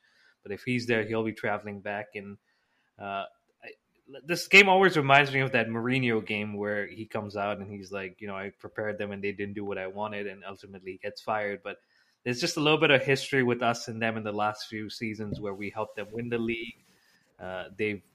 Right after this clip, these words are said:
beaten us in the F A Cup final. So it's, it's gonna be a tough game. I think what they did to Tottenham a few weeks ago,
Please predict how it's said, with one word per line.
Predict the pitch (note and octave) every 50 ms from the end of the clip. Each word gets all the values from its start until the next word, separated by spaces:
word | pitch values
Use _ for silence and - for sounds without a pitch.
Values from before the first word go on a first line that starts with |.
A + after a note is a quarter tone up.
| _ _ _
beaten | A#2 A2+ F#2+ G2+
us | G2+ G2 F#2+ -
in | G#2
the | G2 G2+
F | G2 G2 - G#2+
A | G2+
Cup | - - G2+ - -
final. | - B2+ A#2+ A#2+ A2+ A2 A2+ A2
So | - - C3+ B2+ A#2+ B2 - - _ _ _ _ _ _ _ _ _ _ _ _ _
it's, | - C#3 - - - - -
it's | D3+ D3
gonna | - F3+ F3+ F3
be | E3
a | D3+
tough | D#3+ D#3 C3+ B2+ - -
game. | C3 B2 B2 A#2+
I | A2 G#2
think | G#2 - B2 G#2+ -
what | - A2 G#2 G2+
they | A2 G#2+
did | G2+ G#2 G#2 G#2 -
to | B2 A#2
Tottenham | - - A#2 G#2+ - A2 A2 G#2+ G#2
a | G2
few | - - - G#2+ G#2+ G#2 G#2+ G#2 G2+ G2+
weeks | F#2+ G#2 A2 G#2+ G#2 - A2+
ago, | G2+ F#2 G#2+ G#2 G#2 G#2 G2